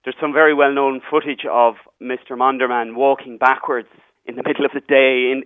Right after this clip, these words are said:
into a hev-, heavily trafficked space and cars and cyclists, you know, giving way to him as a pedestrian. And this was his way of showing that this absolutely worked. However,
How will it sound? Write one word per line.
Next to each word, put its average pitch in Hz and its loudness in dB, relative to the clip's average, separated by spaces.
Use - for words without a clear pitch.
into 139 -6
a 127 -2
hev-, 139 -4
heavily 135 -2
trafficked 135 -6
space 135 -4
and 120 -6
cars 135 4
and 120 -10
cyclists, 127 -4
you 139 -8
know, 127 -2
giving 147 -2
way 156 2
to 156 -10
him 127 -8
as 120 -6
a 120 -14
pedestrian. 123 -2
And 131 -4
this 170 0
was 160 -8
his 170 0
way 151 0
of 127 -6
showing 131 -6
that 135 -8
this 143 0
absolutely 135 -4
worked. 127 0
However, 143 0